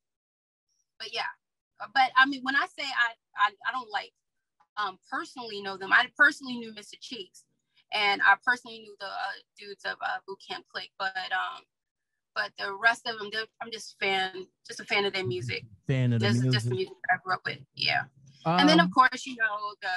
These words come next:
Speaker 1: Junior Mafia and stuff like that. You gotta
Speaker 2: all right.
Speaker 1: love Biggie.
Speaker 2: Brooklyn, b-, you know,
Speaker 1: From
Speaker 2: shout out to
Speaker 1: Brooklyn.
Speaker 2: Biggie, you know, rest in peace.
Speaker 1: <laughs>
Speaker 2: Uh,
Speaker 1: Right.
Speaker 2: rest in peace to Biggie Smalls. Um, but, uh, coming up, what, what was it like coming up in Brooklyn?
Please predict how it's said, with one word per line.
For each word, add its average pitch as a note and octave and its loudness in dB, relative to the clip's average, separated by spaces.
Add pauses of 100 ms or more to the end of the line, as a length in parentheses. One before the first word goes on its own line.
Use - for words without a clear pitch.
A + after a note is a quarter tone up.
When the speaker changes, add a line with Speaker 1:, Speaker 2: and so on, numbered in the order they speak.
(140)
Speaker 1:
Junior G3+ -8
Mafia F#3 -6 (180)
and F3 -20
stuff - -16
like - -18
that. - -6 (280)
You - -18
gotta G3 4
Speaker 2:
all - 8
right. - 0
Speaker 1:
love F3+ -4
Biggie. F3 -6
Speaker 2:
Brooklyn, A3 4 (120)
b-, G#3 -2
you G3 0
know, F3+ 4
Speaker 1:
From - -4
Speaker 2:
shout G3+ 2
out F#3+ 2
to G#3 4
Speaker 1:
Brooklyn. F3+ 2
Speaker 2:
Biggie, F3+ 2
you D#3 0
know, D3+ 4
rest D3 2
in D3+ 4
peace. B2+ 2
Speaker 1:
<laughs> - -16 (540)
Speaker 2:
Uh, A2+ 2
Speaker 1:
Right. A#2 2
Speaker 2:
rest - -10
in A2+ 0
peace A2+ -2
to A#2+ -4
Biggie A2+ 0
Smalls. A2 -6 (380)
Um, D3+ 4 (600)
but, F3 0
uh, F3 -2
coming A#3 2
up, G#3 2
what, G#3 2
what G#3+ 2
was A3 2
it F#3+ 2
like E3+ 2
coming C3+ 2
up A2+ -2
in G#2 0
Brooklyn? G2 -8